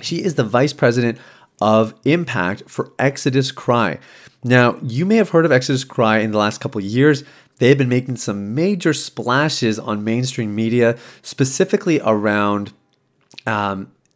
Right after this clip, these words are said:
human trafficking, sex trafficking, inappropriate content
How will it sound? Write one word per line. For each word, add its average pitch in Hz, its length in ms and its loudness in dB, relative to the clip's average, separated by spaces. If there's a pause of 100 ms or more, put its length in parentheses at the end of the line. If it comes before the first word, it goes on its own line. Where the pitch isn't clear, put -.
human 147 240 0
trafficking, 151 680 0
sex 139 300 0
trafficking, 127 580 -2 (400)
inappropriate 151 640 4
content 127 560 0